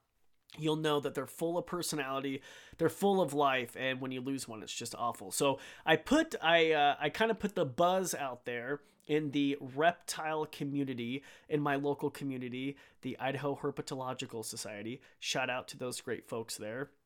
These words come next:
And I, I, I kinda put the buzz out. I was like, "Hey, you guys, I think I'm ready to get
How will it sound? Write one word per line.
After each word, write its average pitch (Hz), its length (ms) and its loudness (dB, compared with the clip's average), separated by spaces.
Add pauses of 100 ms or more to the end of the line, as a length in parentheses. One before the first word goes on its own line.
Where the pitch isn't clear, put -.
(480)
And 147 160 0
I, 139 180 -2
I, 123 320 0
I 113 300 -6
kinda 175 220 -2
put - 160 -6
the 147 80 2
buzz 143 340 2
out. 117 220 -4
I 113 80 -10
was 110 160 -10
like, 98 140 -12
"Hey, 185 180 -4
you 175 160 -2
guys, 139 440 2 (560)
I 131 180 0
think 151 300 -2
I'm 165 220 2
ready 135 280 2
to 139 140 -6
get 123 400 -4